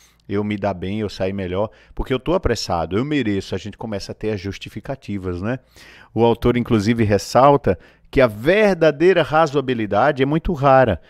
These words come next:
porque as pessoas frequentemente acusam os outros por pequenas faltas, enquanto a gente se desculpa. Desculpa grandes faltas quando é para nós.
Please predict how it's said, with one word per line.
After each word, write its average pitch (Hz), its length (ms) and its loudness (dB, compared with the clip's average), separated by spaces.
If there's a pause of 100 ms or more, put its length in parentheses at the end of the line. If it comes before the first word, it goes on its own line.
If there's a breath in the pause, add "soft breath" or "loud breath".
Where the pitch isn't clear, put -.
(220 soft breath)
porque 123 240 0
as 131 100 2
pessoas 135 400 0
frequentemente 127 800 -2
acusam 117 420 -4
os 120 160 -6
outros 143 720 2 (120)
por 131 140 0
pequenas 208 520 -4
faltas, 90 540 -2 (360 soft breath)
enquanto 160 400 -4
a 151 60 -2
gente 127 460 -6 (180 soft breath)
se - 260 -8
desculpa. 170 720 -8 (440)
Desculpa 175 560 -2
grandes 208 600 -2
faltas 135 540 -2
quando 143 320 0
é 104 80 2
para 123 320 -2
nós. 87 500 -4